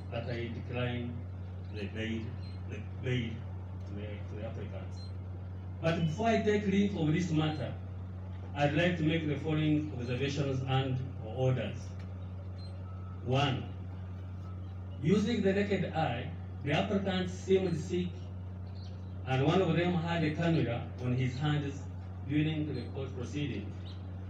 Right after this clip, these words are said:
That is Honorable Segirinya. While the other one, Honorable Sewanyana, told the court that he was allegedly tortured and was not feeling well. I order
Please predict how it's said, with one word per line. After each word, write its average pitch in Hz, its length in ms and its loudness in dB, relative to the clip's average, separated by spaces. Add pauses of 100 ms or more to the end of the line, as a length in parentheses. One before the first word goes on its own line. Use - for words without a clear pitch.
(540)
That 127 220 2
is 123 180 0
Honorable 120 360 2
Segirinya. 107 560 -2 (840)
While 185 220 6
the 190 180 4
other 190 280 6
one, 135 260 4 (1080)
Honorable 151 340 6
Sewanyana, 151 760 4 (160)
told 202 220 6
the 185 60 4
court 185 220 4
that 160 160 0
he 151 120 2
was 143 220 0 (200)
allegedly 165 480 2
tortured 156 380 0 (880)
and 123 180 4
was 131 200 8
not 147 200 6
feeling 147 380 4
well. 127 220 4 (1500)
I 120 280 2
order 170 500 4